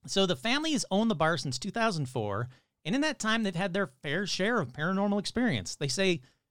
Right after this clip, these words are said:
"We've seen things that we can't quite explain. I've had two friends playing pool at the pool table one night, and the door that leads to the basement where the crematorium is slammed shut,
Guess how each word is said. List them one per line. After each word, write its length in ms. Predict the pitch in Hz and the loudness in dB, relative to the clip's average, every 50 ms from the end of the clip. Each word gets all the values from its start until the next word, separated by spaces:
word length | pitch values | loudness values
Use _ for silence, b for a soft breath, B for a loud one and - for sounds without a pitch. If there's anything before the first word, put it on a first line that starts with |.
| _ _ _ _ _ - | _ _ _ _ _ -4
"We've 180 | 311 330 - | -2 -2 0
seen 220 | - 294 320 277 - | 0 2 2 0 2
things 220 | - 254 262 226 | 2 2 2 2
that 80 | 175 165 | 2 0
we 80 | 156 | -2
can't 280 | - - 208 220 202 - | 0 0 -2 -2 -2 -2
quite 220 | - 185 185 160 | -2 0 0 0
explain. 500 | 147 131 - - - 107 101 92 87 - - - _ _ _ _ _ - | 0 -2 -4 -6 -6 -6 -6 -8 -10 -16 -20 -20 _ _ _ _ _ -2
I've 160 | 131 151 151 | -2 0 0
had 220 | 151 180 170 151 127 | 2 0 0 0 0
two 180 | - 247 254 | -2 -2 -2
friends 300 | - - 240 240 220 - | 0 0 0 2 2 0
playing 300 | - 214 233 220 190 156 | 0 0 2 2 2 0
pool 260 | - 214 254 277 247 | 0 -2 -2 -2 -2
at 60 | 208 - | -2 -4
the 60 | - | -6
pool 260 | - - 330 349 226 | -4 -2 -2 -2 0
table 320 | - 165 147 131 131 127 | 0 0 0 2 2 0
one 180 | 120 127 123 113 | 0 0 -2 0
night, 280 | 120 127 160 233 254 - b b b b _ _ _ _ _ _ _ _ _ _ - | 0 0 -2 -2 -4 -8 b b b b _ _ _ _ _ _ _ _ _ _ -6
and 140 | 190 208 202 | -2 0 0
the 60 | 196 | 0
door 300 | 156 151 190 226 262 285 262 | 2 4 4 4 4 4 2
that 180 | 269 - - | 0 -2 -2
leads 280 | 147 190 240 262 208 - | -2 -2 -2 -2 -4 -6
to 60 | - | -4
the 100 | 190 170 | -4 -4
basement 460 | 139 131 202 269 277 - - 190 170 - | -2 -2 -2 -2 -2 0 0 -2 -2 0
where 100 | 165 147 | -2 -2
the 80 | 147 | -2
crematorium 720 | - - 233 240 220 196 - - 277 330 349 320 233 170 143 | -2 0 0 2 2 2 0 -4 -4 -2 -2 0 0 0 0
is 100 | 139 - | 0 -2
slammed 640 | - - - - 180 208 254 269 277 285 277 233 - - | -4 -4 -4 -2 -2 0 0 0 0 0 -2 -4 -6 -8
shut, 760 | - - - - - - - 277 302 254 143 127 - - - | -8 -6 -4 -2 -2 -2 2 4 4 4 4 2 -2 -8 -18